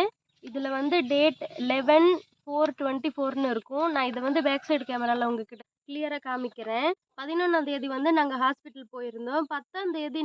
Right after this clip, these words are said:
நைட் என்னாச்சு அப்படின்னா, இதே மாதிரி முதல்ல குளிர்ச்சுங்க. அதுக்கப்புறம் ஃபீவர். ஃபீவர் வந்துச்சு அப்படின்னா நல்-, நல்லா குளிரும். அதுக்கப்புறம் ஃபீவர் இல்லாம இருக்கும்போது நல்லா வேர்க்குங்களா? இந்த சிம்டம்ஸ் தான்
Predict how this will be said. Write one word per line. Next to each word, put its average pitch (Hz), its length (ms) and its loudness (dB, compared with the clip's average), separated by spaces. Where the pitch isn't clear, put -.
நைட் 277 360 -2
என்னாச்சு 269 400 -10
அப்படின்னா, 254 340 -6
இதே 285 220 -4
மாதிரி 277 320 -2
முதல்ல 277 320 -2
குளிர்ச்சுங்க. 277 560 -4
அதுக்கப்புறம் 247 540 -12
ஃபீவர். 262 380 -10
ஃபீவர் 359 420 -2
வந்துச்சு 294 340 -4
அப்படின்னா 277 400 -2
நல்-, 285 240 0
நல்லா 320 340 2
குளிரும். 302 420 -2
அதுக்கப்புறம் 294 540 -12
ஃபீவர் 339 380 -4
இல்லாம 302 380 2
இருக்கும்போது 262 460 -8
நல்லா 269 260 0
வேர்க்குங்களா? 262 680 0
இந்த 311 140 0
சிம்டம்ஸ் 320 460 -2
தான் 370 180 6